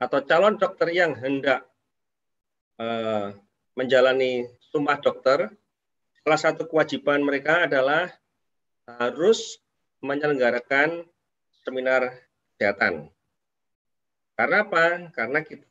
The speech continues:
harus menumbuhkan sikap hidup belajar terus-menerus. Salah satunya adalah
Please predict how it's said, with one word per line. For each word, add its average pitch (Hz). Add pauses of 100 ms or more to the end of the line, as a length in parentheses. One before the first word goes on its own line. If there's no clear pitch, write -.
harus 120
menumbuhkan 131 (480)
sikap - (560)
hidup - (160)
belajar 117
terus-menerus. 143
Salah 110
satunya 117
adalah 127